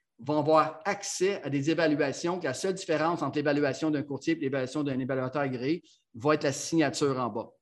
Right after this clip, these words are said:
et la responsabilité d'un évaluateur agréé. Et ça, euh, j'en suis vraiment fier parce qu'on a Sandra Carbone qui est avec nous ce soir, qui est le premier évaluateur avec P M L, qui est en train de mettre la division sur place. Ce qui va être intéressant aussi, c'est que si vous désirez faire affaire avec P M M L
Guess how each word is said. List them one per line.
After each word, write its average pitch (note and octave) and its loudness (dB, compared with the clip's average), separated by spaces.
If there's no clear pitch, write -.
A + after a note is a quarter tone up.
et C3 -4
la C3+ 0
responsabilité B2+ -4
d'un C#3 0
évaluateur A#2+ -4
agréé. A2 -8
Et D3 4
ça, G#3+ 4
euh, C#3+ 2
j'en D3 0
suis D3+ -10
vraiment E3 2
fier C3+ 2
parce C#3+ -2
qu'on D#3+ 0
a D3 2
Sandra D3+ 2
Carbone D#3+ 2
qui D3+ -6
est C3+ -2
avec B2+ -4
nous E3 0
ce D3 0
soir, D3+ -2
qui - -4
est B2+ -2
le A#2+ -8
premier C#3+ 2
évaluateur D3 0
avec B2 -4
P C#3 -2
M B2 0
L, D#3+ 0
qui A#2 4
est C3+ -2
en B2 -2
train D3 -4
de C#3+ 2
mettre D#3+ 0
la C3 -2
division C3 -2
sur D#3 -8
place. A#2+ -6
Ce - -14
qui - -6
va F3+ 8
être G3 2
intéressant G3+ 4
aussi, G3 -6
c'est - -2
que D#3+ 2
si D4+ 0
vous A#3 0
désirez G#3+ 4
faire F3 0
affaire F3 2
avec D#3+ 2
P D#3+ 2
M D3 4
M C3+ 2
L G#3 0